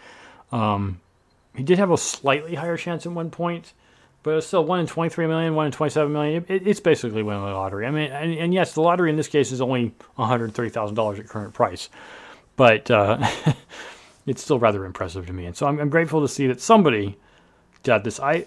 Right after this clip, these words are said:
I have had my own luck in my own formats. I'm gonna call it luck. It's, it, it really just is preparation plus opportunity. Um, I, I was fortunate when it came to the Gala coin in the early days.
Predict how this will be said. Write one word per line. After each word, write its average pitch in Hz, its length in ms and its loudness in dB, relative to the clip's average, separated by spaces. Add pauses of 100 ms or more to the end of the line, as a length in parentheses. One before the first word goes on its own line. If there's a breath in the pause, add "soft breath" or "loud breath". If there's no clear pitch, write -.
(260)
I 156 40 -6
have 147 200 -6
had 123 260 0
my 123 180 0
own 139 200 0
luck 135 220 -2 (120)
in - 80 -8
my 107 140 -4
own 123 180 -4
formats. 127 440 -4
I'm 123 100 -8
gonna 120 120 -10
call 101 240 -8
it - 40 -14
luck. 107 200 -6
It's, - 220 -20
it, 143 260 -8
it 151 120 -8
really 147 280 0
just 117 240 -4
is 104 500 -6 (360 soft breath)
preparation 107 540 0
plus 98 220 -10
opportunity. 90 600 -10 (760 loud breath)
Um, 92 480 -10 (680)
I, 107 460 -2 (180)
I 120 140 -2
was 120 140 -2
fortunate 127 440 2
when 127 140 -6
it 117 60 -12
came 117 160 -4
to 107 80 -6
the 104 80 -8
Gala 95 240 -6
coin 98 340 -14
in 113 80 -12
the 98 80 -14
early 101 220 -12
days. 107 360 -14